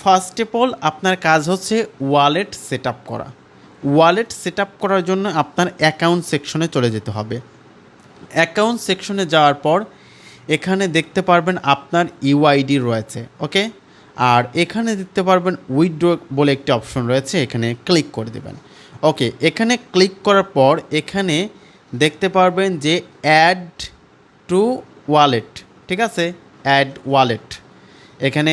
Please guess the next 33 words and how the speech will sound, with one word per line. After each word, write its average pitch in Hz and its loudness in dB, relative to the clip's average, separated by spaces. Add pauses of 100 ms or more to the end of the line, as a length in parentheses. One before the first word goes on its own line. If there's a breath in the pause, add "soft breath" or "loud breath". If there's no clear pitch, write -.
এরকম 151 -2 (100)
একটা 147 -4 (100)
লেখা 127 -2
থাকবে। 156 -2 (260)
আমার 143 2
already 156 2
ওয়ালেট 160 0
অ্যাড 139 0 (100)
করা 147 4
আছে 147 -6
যার 139 2
কারণে 139 -2
আমার 135 0
এখানে 131 -6 (100)
দেখাচ্ছে 117 -6
না। 117 -14 (580 loud breath)
অ্যাড 175 4 (240)
ওয়ালেটে 185 2 (140)
গিয়ে 151 2 (680)
আপনি 165 -4 (220)
সুন্দর 156 -2 (140)
করে 180 0 (240)
আপনি 135 -8 (200)
বিকাশ, 160 -2 (200)
নগদ 143 -4 (200)
যেটাই 156 0 (440)
অ্যাড 135 2 (140)
করবেন 143 -2
না 175 -2
কেন 180 0 (560 loud breath)
অ্যাড 127 0 (140)
করে 110 -2
নেবেন, 107 -6